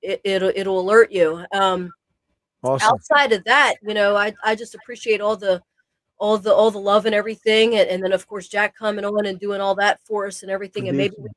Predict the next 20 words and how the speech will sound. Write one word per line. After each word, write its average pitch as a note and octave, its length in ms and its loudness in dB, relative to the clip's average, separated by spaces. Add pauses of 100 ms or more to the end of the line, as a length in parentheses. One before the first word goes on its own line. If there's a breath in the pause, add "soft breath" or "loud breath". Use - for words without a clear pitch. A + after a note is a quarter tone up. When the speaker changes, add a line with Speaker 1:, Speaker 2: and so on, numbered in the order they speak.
Speaker 1:
can G#3 100 0
actually G#3 380 -4
get G#3+ 140 -8
a G#3 40 -16
couple G3+ 220 -16
different, G3 340 -14 (760)
I'm A#3+ 160 4
telling D#4+ 340 6
you, C4 80 8
the, A3 240 6
the A3+ 80 2
devices C#4 540 0
worked C#4 260 4
yesterday A3+ 400 0
when G3+ 160 -10
we G3+ 80 -10
set A3+ 240 -4
it A3 120 -2
all G#3+ 260 2
up A3 200 2